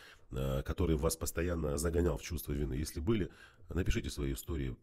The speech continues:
под этим видео в комментариях. Ну, наконец-таки, вот этот самый страшный вид манипуляции, который может просто разорвать и уничтожить любую женщину. Это мужская ложь.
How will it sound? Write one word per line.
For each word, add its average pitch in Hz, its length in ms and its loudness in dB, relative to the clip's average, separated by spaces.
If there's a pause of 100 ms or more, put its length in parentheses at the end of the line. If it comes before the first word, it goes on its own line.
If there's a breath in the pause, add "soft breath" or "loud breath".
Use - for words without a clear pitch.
(180)
под 73 160 -2
этим 65 200 -6
видео 64 240 -4
в - 40 -16
комментариях. - 580 -8 (720)
Ну, 139 480 10
наконец-таки, 98 1400 4
вот - 160 -12
этот - 220 -4
самый 71 340 2
страшный 69 580 -2
вид 62 220 -4
манипуляции, 67 760 0
который 73 320 0
может 76 320 2
просто - 280 6
разорвать 76 440 2
и 78 40 -2
уничтожить 71 440 -2
любую 67 300 0
женщину. 58 380 -2
Это 104 420 2
мужская 80 640 0
ложь. 71 460 -2